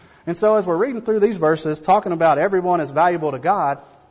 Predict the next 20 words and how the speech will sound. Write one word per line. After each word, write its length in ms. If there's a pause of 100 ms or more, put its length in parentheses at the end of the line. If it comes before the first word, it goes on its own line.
(220)
that 160
should 180
cause 280
us 120
to 80
think 260
in 260
two 160
different 300
directions. 480
One, 340 (1000)
that's 200
a 20
good 220
thing. 340
I, 260
I'm 120
valuable 480
to 60
God. 340